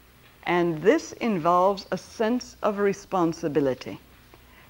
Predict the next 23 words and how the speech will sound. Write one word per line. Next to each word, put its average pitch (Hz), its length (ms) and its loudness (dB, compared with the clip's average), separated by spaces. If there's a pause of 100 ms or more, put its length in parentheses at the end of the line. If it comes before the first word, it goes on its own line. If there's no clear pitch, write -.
(640)
For 233 360 6
what 311 360 4
purpose 202 600 2
are 208 240 6
we 240 160 2
using 220 600 2 (320)
this 202 400 4 (320)
energizing 220 1080 4 (180)
potential 180 840 2
within 160 340 4
us? - 340 -6 (840)
You 151 160 2
see, 139 260 -4 (760)
to 254 240 6 (100)
what 349 280 6 (140)
end 202 540 6
are 175 220 8
we 180 160 4
using 151 640 4
this? - 460 -2 (1300)
This 302 300 4
is 262 260 -2
the 202 280 2